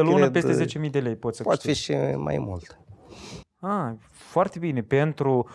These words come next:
Speaker 1: o localitate din mediul rural este ok. Și asta vă permite să întrețineți familia și să trăiți decent.
Speaker 2: Da, avem ce tăi, avem ce mânca și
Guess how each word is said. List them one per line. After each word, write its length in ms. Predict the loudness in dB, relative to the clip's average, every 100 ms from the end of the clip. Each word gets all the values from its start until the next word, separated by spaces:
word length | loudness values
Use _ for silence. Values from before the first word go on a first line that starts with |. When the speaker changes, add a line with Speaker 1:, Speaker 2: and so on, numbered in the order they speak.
| -12
Speaker 1:
o 120 | 0 4
localitate 640 | 4 4 2 2 2 2
din 240 | -2 -2
mediul 640 | 0 0 0 -2 -2 -2 -2
rural 460 | 0 4 4 2
este 240 | -2 -6 -10
ok. 260 | -6 -8 -8 -16
Și 120 | -2
asta 240 | 2 2 2
vă 80 | 2
permite 420 | 2 0 -2 -4
să 240 | -4 0 2 2 0 0 -2 -4 -12 -10
întrețineți 540 | -4 -2 -2 -4 -6
familia 360 | -4 -4 0 -2
și 300 | -2 -8 -8
să 180 | -4 -2
trăiți 240 | -2 -2
decent. 420 | -6 -6 -10 -10 -20 -20 -16 -16 -16 0
Speaker 2:
Da, 220 | 4 4 2 -12 -20 -18 -2
avem 440 | 0 4 4 2 -4 -14
ce 480 | -4 0 0 0 -4
tăi, 360 | -4 -4 2 2
avem 200 | 2 0
ce 180 | -2 -4
mânca 640 | -4 -8 -6 -4 -2 -4
și 300 | -10 -14 -14